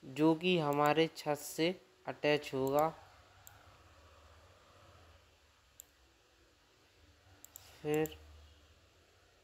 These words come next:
इस तरह से हम एक स्टेयरकेस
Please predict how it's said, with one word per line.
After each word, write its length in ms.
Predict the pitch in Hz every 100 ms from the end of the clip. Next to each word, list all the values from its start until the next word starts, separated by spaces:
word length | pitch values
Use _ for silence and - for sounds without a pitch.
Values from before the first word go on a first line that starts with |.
| _ _ _ _ - - - - - _ _ _ _ - - - - - - - - - - _ _ _ _ _ _ _ _
इस 220 | - - -
तरह 320 | 131 123 120
से 240 | 117 - - _ _ _ _ _ _ _ _ _ _ _ _ _ _ _ _ _ _ _ _ _ _ _ _ - - - _ _ _ _ _ _ _ _ _ -
हम 260 | 139 151 - 139
एक 300 | 143 147 - -
स्टेयरकेस 760 | - - 143 127 - 147 190